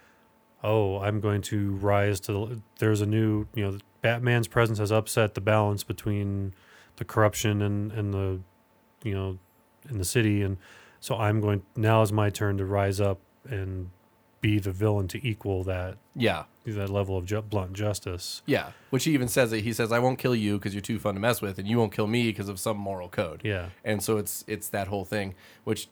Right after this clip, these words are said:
Speaker 2: comes into Killing Joke again. But,
Speaker 1: Mm.
Speaker 2: um, this Batman had that, it, it had that fun of the Joker, too. He doesn't outright say it, but Joker, and, and you said, "Because lady,"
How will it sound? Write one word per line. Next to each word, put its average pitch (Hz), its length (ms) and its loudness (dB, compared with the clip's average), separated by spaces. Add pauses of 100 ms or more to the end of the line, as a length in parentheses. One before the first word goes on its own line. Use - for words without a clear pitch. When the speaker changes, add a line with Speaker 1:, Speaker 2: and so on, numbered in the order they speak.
(100)
Speaker 2:
comes 110 240 -2
into 113 140 -4
Killing 113 280 -2
Joke 107 240 -4
again. 95 360 -4 (120)
But, 98 220 0
Speaker 1:
Mm. - 680 -12
Speaker 2:
um, 95 380 0 (1040)
this 160 200 2
Batman 143 280 4
had 123 200 4
that, 120 200 2
it, 143 180 2
it 190 60 6
had 220 160 4
that 180 180 0
fun 180 180 4
of 139 80 2
the 110 60 -2
Joker, 95 300 -6
too. 107 260 -4
He 120 100 -2
doesn't 220 200 0
outright 160 320 2
say 131 260 0
it, 135 140 0
but 120 140 -2
Joker, 123 640 2 (460)
and, 101 180 -8
and 120 140 -4
you 123 60 -2
said, 120 200 -2
"Because 123 320 2
lady," 113 460 -2